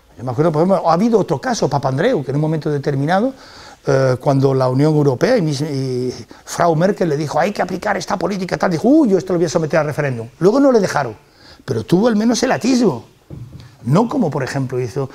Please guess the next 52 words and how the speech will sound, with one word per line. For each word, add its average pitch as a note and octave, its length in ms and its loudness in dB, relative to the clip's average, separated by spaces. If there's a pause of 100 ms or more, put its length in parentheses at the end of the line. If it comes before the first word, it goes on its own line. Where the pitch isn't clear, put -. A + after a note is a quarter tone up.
(240)
el B2+ 100 -6
señor C#3+ 240 -4
Rodríguez C3 380 -2
Zapatero, E3+ 500 -4
que C#3+ 60 -6
cuando C3 180 -6
le B2 80 -8
impusieron C#3 420 -8
una D#3+ 140 -2
política E3+ 440 -4
era C#3 120 -6
que, C#3 180 -10
que - 120 -4
era D3+ 100 -4
contraria F3+ 500 0
incluso F3+ 300 -2
al C#3 80 0
programa D#3 340 -2
del D3 140 -2
propio F#3+ 220 -2
Partido D#3 260 -4
Socialista, C4 500 -2 (220)
se - 160 -4
bajó B2 300 -4
los G#3+ 140 0
calzones. C4 600 -2 (1000)
Y G#2 260 -14
no A#2+ 100 -4
se G3 140 0
engañen G3+ 320 2
ustedes, F#3+ 480 0 (480)
el C#3 140 -2
señor C#3+ 340 -2
Rajoy G#3 420 -2 (120)
no D#3+ 180 4
ha F3 60 4
hecho F3+ 200 -2
más G3+ 180 0
que A3 140 -2
pisar E3 360 -2
el F3 100 0
acelerador F3+ 640 0
de F3 180 2
una F3 200 2
política E3+ 400 -2
que - 140 -2
inauguró D3 640 2
el C4 60 -2
señor C#3+ 300 -4
Zapatero, C3+ 560 -2
¿eh? A3 160 -4
Cuidado. D#3 460 -2